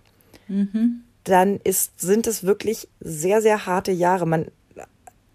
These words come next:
Speaker 2: also die beiden können jetzt sicherlich im Rückblick sagen, sie haben ja auch viel im Endeffekt dafür bekommen. Danach ist unser Verhältnis ja zu unseren Müttern sehr, sehr eng und sehr, sehr
Speaker 1: Ja.
Speaker 2: gut. Aber dafür, genau wie sie sagt, musste man sich eben auch hart durch diese Phase kämpfen,
Speaker 1: Mhm.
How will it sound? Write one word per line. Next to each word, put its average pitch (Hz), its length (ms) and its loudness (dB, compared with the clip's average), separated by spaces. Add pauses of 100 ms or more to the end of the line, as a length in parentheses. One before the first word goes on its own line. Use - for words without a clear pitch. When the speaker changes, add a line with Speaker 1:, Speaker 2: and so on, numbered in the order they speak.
(280)
Speaker 2:
also 170 180 2
die 160 120 -2
beiden 180 280 4
können 214 180 2
jetzt 185 140 0
sicherlich 202 300 0
im 170 80 0
Rückblick 180 360 0
sagen, 202 280 2
sie 190 140 -2
haben 180 100 0
ja 175 60 2
auch - 60 -2
viel 208 220 0
im 175 140 0
Endeffekt 180 440 -4
dafür 180 160 -2
bekommen. 180 400 0 (480)
Danach 165 240 2
ist 196 80 -6
unser 175 220 2
Verhältnis 175 440 0
ja 165 100 0
zu 165 100 -4
unseren 160 240 0
Müttern 165 260 -2
sehr, 156 140 0
sehr 151 300 0
eng 180 200 2
und 156 120 -2
sehr, 156 120 2
sehr 147 140 2
Speaker 1:
Ja. 160 100 -2
Speaker 2:
gut. 247 220 -6 (840)
Aber 170 520 2 (160)
dafür, 202 440 2
genau 156 280 0
wie 175 40 -6
sie 202 160 -2
sagt, 196 260 -2
musste 147 220 -6
man 160 160 -2
sich 165 180 -6
eben 160 200 -4
auch 147 220 -4
hart 143 180 -4
durch 185 120 -6
diese 170 220 -4
Phase 185 320 -4
kämpfen, 190 560 -2
Speaker 1:
Mhm. 202 240 0